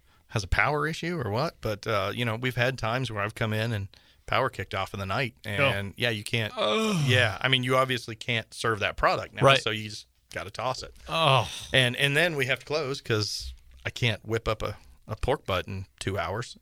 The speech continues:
Speaker 1: you know? I mean, I can, probably not very good.
Speaker 2: Yeah, I was gonna
Speaker 1: I mean, it's, uh, maybe we can shred it and
Speaker 2: Slice
Speaker 1: do something.
Speaker 2: this.
Speaker 1: Yeah, exactly,
Speaker 2: <laughs>
Speaker 1: yeah.
Speaker 2: You blend it, make
Speaker 1: Yeah.
Speaker 2: it a smoothie.
Speaker 1: Pork steaks that day,
Speaker 2: <laughs>
Speaker 1: um, which pork steaks are a big thing at home, but, you know, I mean, that's n-, not my thing. But, uh, yeah, so it's, um,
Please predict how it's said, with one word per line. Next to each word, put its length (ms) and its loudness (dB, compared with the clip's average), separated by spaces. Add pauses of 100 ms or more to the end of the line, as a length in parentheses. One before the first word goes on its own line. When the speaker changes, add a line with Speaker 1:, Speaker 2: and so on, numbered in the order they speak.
Speaker 1:
you 100 -10
know? 260 -8
I 40 -4
mean, 120 2
I 60 -2
can, 400 -2
probably 300 -4
not 140 -6
very 120 -10
good. 240 4
Speaker 2:
Yeah, 80 10
I 40 6
was 120 -4
gonna 180 6
Speaker 1:
I 60 6
mean, 100 4
it's, 140 0
uh, 100 4 (400)
maybe 200 6
we 80 0
can 100 -4
shred 300 2
it 140 0
and 100 -4
Speaker 2:
Slice 160 8
Speaker 1:
do 60 8
something. 180 4
Speaker 2:
this. 80 2
Speaker 1:
Yeah, 240 6
exactly, 580 4
Speaker 2:
<laughs> 0 -
Speaker 1:
yeah. 240 4
Speaker 2:
You 140 2
blend 400 4
it, 80 2
make 100 2
Speaker 1:
Yeah. 120 10
Speaker 2:
it 60 0
a 40 -2
smoothie. 520 2
Speaker 1:
Pork 220 6
steaks 340 2
that 220 4
day, 320 2
Speaker 2:
<laughs> 80 0
Speaker 1:
um, 300 4
which 180 4
pork 220 4
steaks 240 0
are 100 6
a 60 2
big 220 -2
thing 220 2
at 120 0
home, 180 -2
but, 260 -6
you 120 0
know, 200 -6
I 60 -4
mean, 220 -4
that's 340 -6
n-, 220 -2
not 160 -2
my 100 -4
thing. 380 -6
But, 220 4
uh, 140 2 (760)
yeah, 300 4
so 280 2
it's, 240 0
um, 380 2